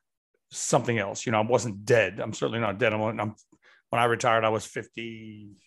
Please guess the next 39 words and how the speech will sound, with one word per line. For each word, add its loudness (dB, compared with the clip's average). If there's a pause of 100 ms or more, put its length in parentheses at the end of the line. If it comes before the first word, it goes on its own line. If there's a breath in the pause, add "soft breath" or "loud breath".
(160)
uh, -16 (120)
fifty -14
years -6
old. -2 (800)
I've -2
been 0
out 2
since, -6
so 0
I 2
was -2
fif-, -6
forty-nine, 6
I 2
guess. 0 (320)
Um, 8 (1800 soft breath)
so 10 (680)
I 8
thought 8
I 4
would -2
never -2
carry 0
a 2
rifle 0
with -6
me -6
again. -4 (220)
And -2
this 0
is, 2
uh, 4 (360)
I've 0
referenced 2
this -2
before. 2 (120)
There -4
was -4
a, 2